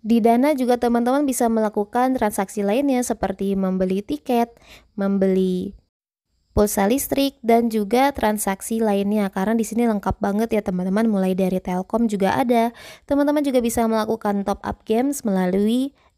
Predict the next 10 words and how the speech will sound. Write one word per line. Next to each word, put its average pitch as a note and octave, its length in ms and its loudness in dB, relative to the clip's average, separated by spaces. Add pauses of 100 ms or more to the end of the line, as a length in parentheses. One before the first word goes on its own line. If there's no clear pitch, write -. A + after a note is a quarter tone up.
(260)
aplikasi G3+ 640 -2
Dana. F#3 480 0 (460)
Jika C4 240 2
teman-teman D4 400 0
ingin C4+ 180 2
saya B3 220 0
buatkan G3+ 720 -2
tutorialnya G#3 720 0
untuk G3 240 -6
beberapa G3 800 -2